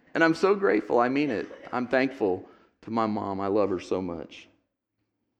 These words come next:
You know, God is compared to a mom. Did you know he compared himself in his Bible to a mom twice? Did you know that?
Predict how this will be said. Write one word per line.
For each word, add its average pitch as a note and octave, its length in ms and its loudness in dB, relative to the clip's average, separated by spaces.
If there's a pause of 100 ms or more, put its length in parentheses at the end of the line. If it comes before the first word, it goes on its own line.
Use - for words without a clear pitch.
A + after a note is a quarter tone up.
(320)
You D3 100 4
know, E3+ 100 8
God E3 300 6
is C#3+ 100 0
compared C3+ 440 2
to C#3 140 0
a B2+ 40 0
mom. B2 460 -2
Did A#2+ 160 -6
you C3+ 80 0
know C#3 100 4
he D3 140 2
compared C3+ 420 0
himself C3 540 -2
in C3 300 -2
his C3 260 -2
Bible B2+ 420 0 (420)
to C3 120 0
a A#2+ 40 2
mom A2 440 -2 (260)
twice? A2+ 580 -2
Did G#2+ 140 -14
you G2+ 60 -8
know G#2+ 140 -4
that? - 180 -12